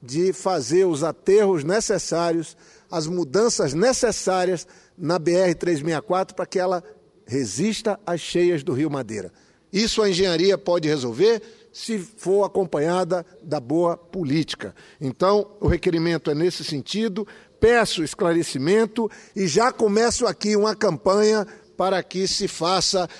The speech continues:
as devidas correções na B R três meia quatro, no leito da B R três meia quatro, e, e afirmo, a engenharia pode dar solução para isso,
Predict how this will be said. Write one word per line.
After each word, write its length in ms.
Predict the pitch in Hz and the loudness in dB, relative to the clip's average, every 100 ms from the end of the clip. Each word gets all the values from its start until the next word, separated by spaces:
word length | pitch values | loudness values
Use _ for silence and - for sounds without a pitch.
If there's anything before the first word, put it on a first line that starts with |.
| - _ _ _ _ _ _ - | -20 _ _ _ _ _ _ -4
as 160 | 165 | -2
devidas 640 | 151 151 131 262 277 247 - | 0 -2 0 0 2 2 2
correções 600 | 233 214 190 - 151 135 | 2 2 0 -4 -4 -4
na 120 | 156 | -4
B 120 | 147 | -2
R 160 | 160 165 | -2 -2
três 240 | 151 139 | -4 -6
meia 180 | 139 127 | -6 -8
quatro, 400 | 160 180 185 151 | -4 -2 -2 -6
no 140 | 151 | -6
leito 360 | 139 202 220 - | -2 0 0 -2
da 140 | 151 | -6
B 120 | 143 147 | -4 -4
R 120 | 135 | -4
três 220 | 135 123 | -6 -8
meia 160 | 131 117 | -8 -6
quatro, 420 | 156 202 208 175 - - _ _ _ | -2 -2 -2 -10 -16 -20 _ _ _
e, 280 | 143 143 175 | -4 -2 0
e 60 | |
afirmo, 580 | 196 - 208 208 135 117 | -2 0 2 2 2 -4
a 120 | - 160 | -4 -4
engenharia 500 | 139 156 139 208 214 | -2 -2 0 0 0
pode 400 | 160 170 196 180 | 0 0 0 -2
dar 180 | 175 | -2
solução 480 | 175 185 147 - 170 | -2 -2 -2 -2 -2
para 200 | 165 139 | 0 -2
isso, 360 | 151 208 - | 0 -2 -4